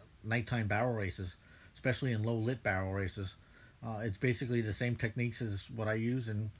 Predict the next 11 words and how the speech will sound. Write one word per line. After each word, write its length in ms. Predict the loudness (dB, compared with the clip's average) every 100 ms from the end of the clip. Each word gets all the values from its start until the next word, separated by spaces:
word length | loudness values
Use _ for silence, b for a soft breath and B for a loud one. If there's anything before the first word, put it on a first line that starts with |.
| -18 -20 -20 B B B B
if 160 | -4 0
you're 160 | 0 2
looking 260 | 2 2 2
to 40 |
get 160 | 4 2
a 40 |
camera, 440 | 2 2 4 2 0
pick 180 | 0
up 120 | 0 -2
a 40 |
camera, 480 | 0 0 2 2